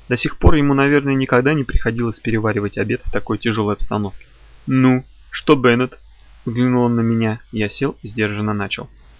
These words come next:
"Я должен сделать краткий, но утомительный доклад. Пункт первый. Беннет будет здесь минут через десять. Он так сказал. Пункт второй. В павильоне для скота я обнаружил Нэнси Озгуд и Джимми Прата.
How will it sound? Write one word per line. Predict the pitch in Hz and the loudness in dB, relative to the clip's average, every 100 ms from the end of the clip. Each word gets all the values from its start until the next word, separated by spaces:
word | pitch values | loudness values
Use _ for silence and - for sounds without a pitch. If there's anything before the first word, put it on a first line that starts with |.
| - | -6
"Я | 113 | -4
должен | 110 117 113 113 | 2 2 2 0
сделать | 117 123 - | 2 0 0
краткий, | 117 104 - 120 - | -2 -2 -4 -14 -4
но | 117 | -2
утомительный | 107 107 104 - 104 | -2 -4 -4 -6 -6
доклад. | 104 107 - 98 - - | -4 -4 -4 -6 -8 -4
Пункт | - 123 - | -2 -2 -2
первый. | 113 104 101 - - - - | -2 -2 -4 -14 -20 -18 -4
Беннет | 107 117 135 | 2 4 4
будет | 135 135 | 0 -4
здесь | 131 135 - | -2 -4 -2
минут | 107 104 | -4 -4
через | - 113 104 | -6 -6 -4
десять. | 101 - - - | -6 -6 -14 -8
Он | 123 127 | -4 -2
так | 120 | -4
сказал. | - 110 104 101 - - - | -4 -4 -4 -8 -12 -14 0
Пункт | 120 - | 0 2
второй. | 123 110 101 - - - - | 2 2 0 -6 -20 -20 -20
В | - | -8
павильоне | - 123 120 123 127 | -4 -2 0 0 0
для | 120 | -2
скота | 120 - 113 120 | -6 -8 -6 -2
я | 120 | -2
обнаружил | 113 113 117 117 | 0 -2 -2 -2
Нэнси | 117 117 113 - - | 0 -2 -2 -10 -2
Озгуд | 123 - 131 - | -2 -2 -8 -8
и | |
Джимми | 104 104 104 | -6 -4 -2
Прата. | 107 107 101 - | 2 2 2 -8